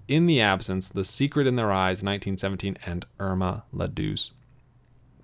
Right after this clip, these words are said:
Thank you for listening to today's episode. It's coming out a little late, but hopefully that's okay. If you'd like to find more episodes, you can head over to iTunes, Stitcher, places where podcasts can be found. You can also ch-, find out all the episodes on the website, circle of film dot com,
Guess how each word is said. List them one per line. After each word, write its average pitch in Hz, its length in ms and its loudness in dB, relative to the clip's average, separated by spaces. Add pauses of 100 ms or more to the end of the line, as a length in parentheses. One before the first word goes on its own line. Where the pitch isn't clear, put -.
(760)
Thank 185 360 0
you 92 220 0 (280)
for 101 120 0
listening 107 400 2
to - 100 -10
today's 92 380 -2
episode. 143 400 0
It's - 260 -10
coming 208 300 2
out 175 80 4
a 156 80 4
little 131 160 6
late, 120 240 2
but - 100 -6
hopefully 117 300 -6
that's 101 220 -2
okay. 104 300 -6 (580)
If 165 200 4
you'd 147 120 4
like 127 140 4
to - 60 -16
find 127 220 4
more 117 200 6
episodes, 131 360 0
you 131 60 -2
can 113 100 0
head 104 160 0
over 98 160 -2
to - 60 -8
iTunes, 107 420 -2
Stitcher, 113 300 -4
places 107 280 0
where 101 100 -2
podcasts 95 480 -4
can 101 100 -8
be 92 40 -4
found. 139 240 0
You 123 60 0
can 104 80 -2
also 95 180 -4
ch-, - 140 -12
find 98 180 0
out - 140 -4
all 160 180 8
the 160 140 6
episodes 98 560 2
on 98 360 0
the 90 60 0
website, 143 380 2
circle 107 240 -2
of 101 60 -6
film 101 160 0
dot 90 220 -2
com, 180 420 2